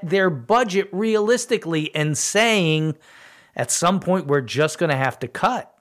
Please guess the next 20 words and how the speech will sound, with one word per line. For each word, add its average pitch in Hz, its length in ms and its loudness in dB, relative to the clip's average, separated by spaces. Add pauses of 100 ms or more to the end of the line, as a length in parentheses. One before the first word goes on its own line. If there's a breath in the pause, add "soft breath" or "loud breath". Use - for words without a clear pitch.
(300 soft breath)
because 156 280 -2
there's 156 220 0
just 170 460 0
not 165 240 0
gonna 156 180 0
be 151 260 -4
any 127 280 0
money." 226 600 0 (360 loud breath)
They're 196 180 2
not 196 400 2
looking 233 380 0
at 185 120 4
it 180 140 -2
realistically. 202 560 0
They're 156 200 2
just 208 260 -6
trying 240 320 0
to 196 80 2
keep - 460 -2
the, 165 440 4